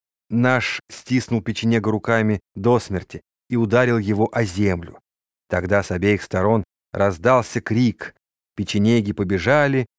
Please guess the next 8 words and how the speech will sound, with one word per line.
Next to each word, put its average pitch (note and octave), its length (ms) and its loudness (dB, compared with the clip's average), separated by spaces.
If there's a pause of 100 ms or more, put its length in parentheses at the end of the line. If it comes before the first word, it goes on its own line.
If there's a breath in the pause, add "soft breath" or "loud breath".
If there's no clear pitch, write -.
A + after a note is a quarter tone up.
(180)
русские B2 560 2
ударили A#2+ 500 2
вслед A2+ 460 0
за G#2+ 240 -2
ними D3 480 2
и F#3+ 160 0
прогнали G2 800 0
их. F2 320 -10